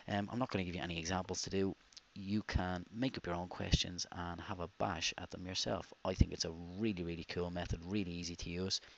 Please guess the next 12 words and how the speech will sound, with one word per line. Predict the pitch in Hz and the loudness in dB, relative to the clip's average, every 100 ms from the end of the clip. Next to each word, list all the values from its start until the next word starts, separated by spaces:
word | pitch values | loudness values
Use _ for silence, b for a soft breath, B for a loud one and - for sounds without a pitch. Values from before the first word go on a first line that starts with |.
| B B B B - | B B B B -2
Um, | 90 90 87 87 - | 0 2 0 -2 -2
hopefully | - 123 - | 4 4 4
you | 87 | 0
enjoyed | 87 87 | 2 0
the | 87 | 0
video, | 98 107 107 - | 2 4 2 0
and | 92 90 85 - | -4 -4 -6 -4
best | 101 101 95 | 8 8 8
of | |
luck | 107 107 101 - - - | 6 6 4 -4 -10 -6
with | 90 - | -4 0
your | 95 95 95 | 2 4 2